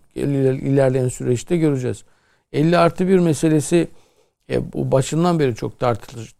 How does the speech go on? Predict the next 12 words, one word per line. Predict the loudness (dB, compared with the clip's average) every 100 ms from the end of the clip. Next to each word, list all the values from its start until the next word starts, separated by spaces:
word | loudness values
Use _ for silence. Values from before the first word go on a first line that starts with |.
| _
tartışılan | -4 -4 -8 -6 -6 -6
bir |
şeydir. | -6 -8 -8 -8
Hani | -8 -6
parti | -4 -4 -4 -8
içinde | -8 -4 -2
de, | -2 -6 -12 _ _ _
ya, | -8 -8 -8 -6 -4
başkanlık | -4 2 2 2 -2
sistemi | -4 -2 -2
sürecinde | 2 2 2 0 0 0
de, | 0